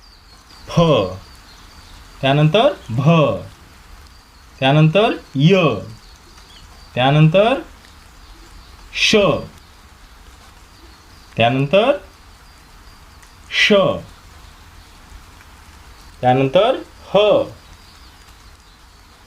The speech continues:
त्यानंतर ळ, त्यानंतर क्ष आणि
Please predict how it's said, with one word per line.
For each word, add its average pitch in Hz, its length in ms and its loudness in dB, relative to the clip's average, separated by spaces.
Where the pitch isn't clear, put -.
त्यानंतर 143 640 0
ळ, 175 340 2
त्यानंतर 143 500 0
क्ष - 160 -2
आणि 151 380 0